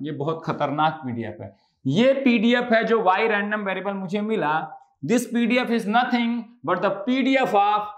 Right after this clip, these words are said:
Cauchy random variable। इसको लिख लो, जो y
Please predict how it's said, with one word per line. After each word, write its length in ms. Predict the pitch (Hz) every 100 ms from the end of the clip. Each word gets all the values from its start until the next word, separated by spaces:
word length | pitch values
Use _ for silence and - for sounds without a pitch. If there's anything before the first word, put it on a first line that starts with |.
| - _ _ _
Cauchy 480 | 220 233 233 254 254 247
random 520 | 160 185 220 220 220 170
variable। 840 | 170 180 185 208 185 185 156 131 143
इसको 280 | - 180
लिख 240 | 165 175 170
लो, 160 | 147
जो 280 | 147 165 143
y 180 | 143